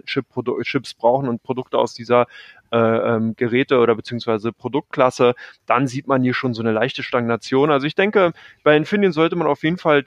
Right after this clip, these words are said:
natürlich das alte Motto Gewinne laufen lassen, wenn man sie hat, Stop-Loss reinziehen, gucken, wie sich der Markt weiterentwickelt, äh, freuen, wenn man Gewinne hat, aber ich würde auf dem Niveau vorsichtig mit Käufen sein, weil ich doch einfach noch ein paar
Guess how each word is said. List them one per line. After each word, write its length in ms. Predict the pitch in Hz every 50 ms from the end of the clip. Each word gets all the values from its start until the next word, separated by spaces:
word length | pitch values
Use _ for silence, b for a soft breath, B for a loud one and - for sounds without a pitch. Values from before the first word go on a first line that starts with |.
| -
natürlich 520 | 139 135 127 - - 165 160 143 - - _
das 180 | - 120 -
alte 220 | 131 131 139 139 131
Motto 280 | 123 131 143 - 151
Gewinne 300 | 127 113 123 135 131 120
laufen 320 | 110 110 127 160 - 165 143
lassen, 240 | 139 139 - 139 123
wenn 100 | 131 135
man 140 | 135 131
sie 140 | 123 127 123
hat, 340 | 120 127 131 - - - - -
Stop-Loss 520 | - - - 123 - - 127 139 139 - -
reinziehen, 640 | 123 123 123 - - - 123 123 120 120 120 120 B B B B B _
gucken, 320 | - - 160 - 165 156
wie 100 | 135 135
sich 160 | 139 139 127 -
der 140 | 135 120
Markt 460 | 120 120 117 117 127 135 - - - _
weiterentwickelt, 880 | 123 123 127 - 135 123 117 117 104 123 135 143 - 156 139 139 139 B B B B B B B B -
äh, 240 | 131 127 127 131 117
freuen, 420 | - - - 139 143 151 151 135
wenn 80 | 139 139
man 160 | 139 135 123
Gewinne 380 | 120 113 127 160 175 165 156 147
hat, 200 | 143 135 - -
aber 300 | 110 123 127 139 139 -
ich 160 | - - 139
würde 180 | 139 - -
auf 140 | - 120 -
dem 180 | - 131 127 135
Niveau 220 | 135 120 117 120
vorsichtig 500 | 113 - - 123 131 143 135 - - -
mit 140 | 131 117 -
Käufen 340 | - 131 120 139 - 135 120
sein, 300 | 107 117 117 117 117 110
weil 120 | 117 113 120
ich 60 | -
doch 140 | - 123 -
einfach 300 | 127 127 127 - 135 123
noch 100 | 120 120
ein 80 | 117
paar 420 | - - 117 120 131 139 143 139